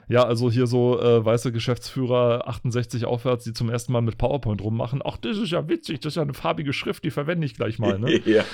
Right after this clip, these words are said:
Speaker 1: Und
Speaker 2: Comic
Speaker 1: solche,
Speaker 2: Sans
Speaker 1: ne?
Speaker 2: dann am besten noch.
Speaker 1: Comic Sans und dann, äh, noch von links eingeflogen und zwar fünf Minuten lang oder so, weil sie es nicht verstanden haben, wie
Speaker 2: Mit
Speaker 1: man das schneller
Speaker 2: einem
Speaker 1: macht und so.
Speaker 2: Dreh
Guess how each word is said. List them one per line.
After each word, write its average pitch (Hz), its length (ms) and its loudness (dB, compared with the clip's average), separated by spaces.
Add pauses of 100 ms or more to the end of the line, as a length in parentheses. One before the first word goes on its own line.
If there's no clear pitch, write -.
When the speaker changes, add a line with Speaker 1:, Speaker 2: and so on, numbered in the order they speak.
(160)
Speaker 1:
Und 123 300 4 (240)
Speaker 2:
Comic 104 380 6
Speaker 1:
solche, 139 60 10
Speaker 2:
Sans 113 260 6
Speaker 1:
ne? 131 60 4
Speaker 2:
dann 101 120 2
am 95 100 0
besten 90 360 -2
noch. 80 300 -10 (300)
Speaker 1:
Comic 151 340 4
Sans 160 420 0
und 139 300 0
dann, 147 300 2
äh, 143 180 2
noch 135 200 2
von 127 220 2
links 143 260 0
eingeflogen 113 640 0
und 117 260 -2
zwar 123 260 4
fünf - 240 -2
Minuten 135 320 0
lang 113 200 2
oder 120 200 4
so, 135 160 2
weil 123 120 4
sie 123 80 -2
es 120 60 -4
nicht 139 140 -2
verstanden 131 440 0
haben, 131 140 4
wie 113 60 10
Speaker 2:
Mit 123 100 6
Speaker 1:
man 110 60 -2
das - 80 4
schneller 107 220 8
Speaker 2:
einem 117 100 8
Speaker 1:
macht 113 80 6
und 101 80 2
so. 110 60 2
Speaker 2:
Dreh 101 400 4